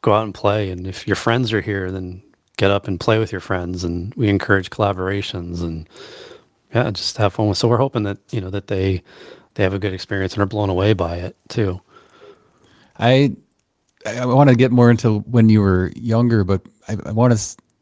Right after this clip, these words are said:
Speaker 2: say that I really love the Mile of Music nine poster. I don't know who,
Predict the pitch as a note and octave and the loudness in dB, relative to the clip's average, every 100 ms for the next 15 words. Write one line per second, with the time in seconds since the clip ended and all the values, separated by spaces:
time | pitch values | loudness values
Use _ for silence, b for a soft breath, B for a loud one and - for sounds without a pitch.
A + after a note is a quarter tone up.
0 | _ _ _ _ - - A2 F#2 F2+ F#2+ | _ _ _ _ -16 -6 -2 -2 -2 0
1 | G2+ F#2+ F#2 F2+ - F#2 E2+ E2+ - G#2 | 0 2 2 0 -4 -4 -4 -4 -6 -2
2 | F#2+ F2+ F#2 F2 F2 - F2 E2+ E2 F2 | -2 -2 -2 -4 -6 -6 -4 -4 -4 -4
3 | G#2+ - C3 A#2+ - - A2 G2+ F#2+ - | -4 -4 -4 -6 -10 -6 -2 0 0 0
4 | A2 G2+ G#2+ | 2 2 0